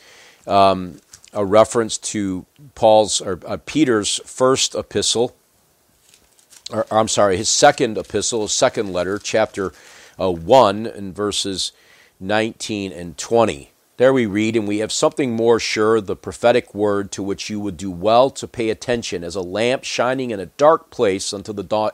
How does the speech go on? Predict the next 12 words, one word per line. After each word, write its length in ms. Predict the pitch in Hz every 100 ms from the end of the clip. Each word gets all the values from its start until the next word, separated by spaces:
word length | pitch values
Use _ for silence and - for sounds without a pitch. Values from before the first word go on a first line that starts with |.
| -
day 260 | 117 117 117
dawns 520 | 110 107 98 90 90
and 140 | 98
the 40 | 95
morning 380 | 98 104 98 - _ -
star 440 | - 107 95 95
arises 600 | 90 87 92 95 90 95
in, 200 | 80 80 - - - _
rises 520 | 104 107 117 104 95 92
in 120 | 87
your 100 | 85
hearts. 540 | 120 110 80 - -